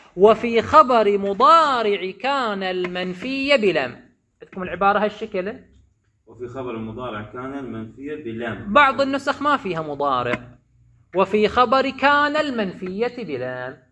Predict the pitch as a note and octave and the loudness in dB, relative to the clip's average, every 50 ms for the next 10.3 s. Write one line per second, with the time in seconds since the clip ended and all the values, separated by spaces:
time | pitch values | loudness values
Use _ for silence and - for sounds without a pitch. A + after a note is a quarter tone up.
0 | _ _ - D#4 B3 - - D#3 - D#3+ D#3 D#3 - B2 C#3+ C3+ C3 B2 - B2+ | _ _ 0 0 0 0 -2 -8 -8 -6 -8 -6 -6 -6 -4 -4 -4 -6 -6 -10
1 | A#2+ A#2 A#2 A2+ - B2 C3 - _ _ _ _ _ _ _ _ _ _ _ _ | -10 -10 -10 -8 -8 -10 -10 -10 _ _ _ _ _ _ _ _ _ _ _ _
2 | - - - C3+ C#3 D#3+ F3 E3 G3 A#3 A#3 A3+ G#3+ F#3+ F3+ E3+ E3 E3 F3 F3 | -20 -14 -12 -12 -10 -10 -10 -12 -12 -14 -14 -12 -12 -12 -12 -12 -10 -10 -10 -10
3 | F3 - F#3+ F3+ E3+ - - _ _ _ _ _ _ _ _ _ _ _ E3+ D#3+ | -8 -10 -10 -10 -10 -14 -20 _ _ _ _ _ _ _ _ _ _ _ -6 -6
4 | A#2+ C3 C3 - A3 A#3+ C4+ D#4 D#4+ - A3 - F3 D#3+ D3+ D#3+ D#3 D3+ D3 C3 | -6 -6 -8 -8 -4 0 2 2 2 0 -4 -6 -6 -6 -6 -6 -6 -6 -6 -8
5 | A#2+ B2 C3+ C3 C#3 D3+ E3+ F3 E3 - - - A3 G3+ E3+ - B2+ - - - | -6 -8 -8 -8 -10 -14 -16 -16 -18 -20 -16 -8 -6 -4 -4 -4 -8 -12 -8 -8
6 | A#2+ A#2 - - _ _ _ _ _ _ _ G#3 G#3 F#3 F3 - G3 G3+ G#3 G#3 | -8 -8 -10 -14 _ _ _ _ _ _ _ 2 2 2 4 2 0 2 2 0
7 | G#3 F#3+ G3 G3 G#3 G3+ G3+ A3 G3+ G#3 G3+ G#3 G3 F#3+ F#3 F#3+ F3+ - - G3+ | 0 2 2 2 2 2 0 -2 -2 -2 -2 -2 -4 -6 -4 -6 -8 -6 -4 -2
8 | G3+ G3+ G3 G3 G3 G#3+ A3+ - - G3 F3 E3 E3 D#3+ D#3+ D#3+ D#3 D3+ - F#3 | 0 0 0 0 -2 -4 -4 -4 -4 -4 -4 -2 -2 0 0 0 0 0 0 0
9 | F#3 F#3+ F#3 F3 E3 E3 E3 E3 E3+ E3 D#3+ D#3+ D#3 C#3+ C3+ C3 C3 C3 C3 C3 | 2 2 2 0 -2 -6 -6 -6 -6 -6 -6 -6 -8 -6 -6 -6 -6 -6 -8 -8
10 | C3 - E3 D#3+ D#3 D3+ | -10 -12 -10 -10 -12 -12